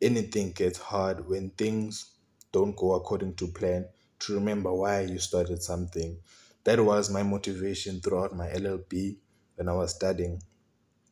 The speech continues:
Whenever I did something, whenever I felt discouraged, whenever I did not have the will to study, I'd always remember back home. I'd always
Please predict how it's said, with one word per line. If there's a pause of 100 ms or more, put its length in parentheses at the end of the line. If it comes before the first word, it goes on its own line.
(280)
Whenever
I
did
something,
whenever
I
felt
discouraged, (360)
whenever
I
did
not
have
the
will
to
study, (420)
I'd
always
remember
back
home.
I'd
always